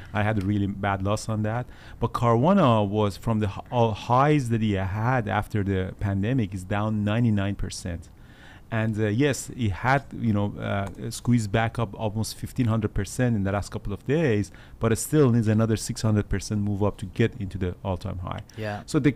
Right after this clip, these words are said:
Speaker 1: the key here is if you lose hundred per, fifty percent of your money,
Speaker 2: You need
Speaker 1: you need
Speaker 2: a hundred percent.
Speaker 1: a hundred percent return to get back in,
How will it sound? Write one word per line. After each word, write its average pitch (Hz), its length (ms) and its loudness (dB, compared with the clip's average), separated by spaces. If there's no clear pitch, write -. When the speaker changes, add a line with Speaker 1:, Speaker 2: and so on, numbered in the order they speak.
Speaker 1:
the 147 80 4
key 214 360 6
here 190 200 8
is 127 320 6
if 127 180 0
you 202 120 10
lose 185 420 8
hundred 185 440 2
per, 123 360 -2
fifty 196 320 2
percent 151 400 2
of 131 120 0
your 120 120 4
money, 139 260 4
Speaker 2:
You 104 200 2
need - 0 -
Speaker 1:
you 123 80 2
need 127 140 2
Speaker 2:
a 120 40 4
hundred 135 260 6
percent. 113 200 2
Speaker 1:
a 110 100 4
hundred 185 260 6
percent 127 340 2
return 104 520 0
to - 100 -6
get 90 200 -4
back 98 280 -2
in, 92 240 -4